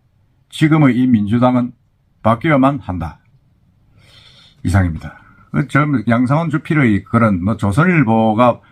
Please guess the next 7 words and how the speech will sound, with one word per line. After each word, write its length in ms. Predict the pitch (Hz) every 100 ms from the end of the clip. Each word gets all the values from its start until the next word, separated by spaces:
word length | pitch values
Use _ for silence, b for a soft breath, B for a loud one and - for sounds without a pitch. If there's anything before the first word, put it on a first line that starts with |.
| b _
보수 640 | 95 107 110 160 175 175 170
신문이라는 540 | - 156 170 123 104 87
걸 120 | 85
떠나서 440 | 139 143 - 87 b b b _
상당히 360 | 127 135 180
민주당의 680 | 135 117 143 170 131 113 101
현 500 | 110 110 107 101